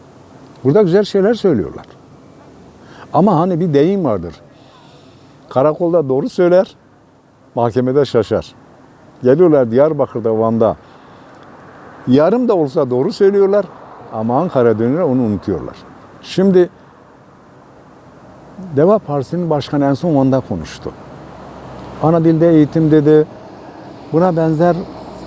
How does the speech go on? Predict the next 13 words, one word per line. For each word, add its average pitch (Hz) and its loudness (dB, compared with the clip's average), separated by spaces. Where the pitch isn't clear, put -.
birçok 196 2
şeye 160 2
değindi. 95 0
Fakat 180 0
Kürt - -2
halkı 147 0
ana 156 -2
dilde 151 2
eğitimdeki 139 2
kastı 131 0
neyi 143 2
şey 143 -2
yapıyor? 85 -6